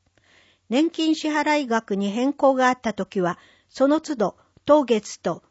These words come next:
次回以降の年金支払い額などを記載した通知書を郵送します。年金から特別徴収、天引きされている保険料、税額と、個人住民税額については、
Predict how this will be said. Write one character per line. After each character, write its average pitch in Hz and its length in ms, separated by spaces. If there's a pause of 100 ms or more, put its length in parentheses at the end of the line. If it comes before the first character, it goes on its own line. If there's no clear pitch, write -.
(220)
次 277 140
回 240 360
以 294 80
降 254 220
の 208 120
年 240 240
金 294 240
支 294 140
払 285 300
い 247 40
額 226 260
な 233 140
ど 214 180
を 180 60
記 - 120
載 226 240
し - 160
た 214 140
通 226 280
知 - 120
書 202 260
を 160 120 (260)
郵 220 180
送 214 280
し 185 200
ま 175 100
す。 - 220 (840)
年 269 200
金 262 280
か 262 120
ら 220 120
特 233 240
別 320 260
徴 269 240
収、 185 360 (300)
天 277 140
引 311 160
き - 80
さ 302 140
れ 285 100
て 269 200
い 262 60
る 247 140
保 254 80
険 254 320
料、 185 300 (180)
税 247 260
額 226 300
と、 208 240 (1300)
個 240 160
人 311 260
住 294 220
民 294 200
税 285 220
額 233 260
に 196 140
つ - 160
い 220 100
て 190 140
は、 170 220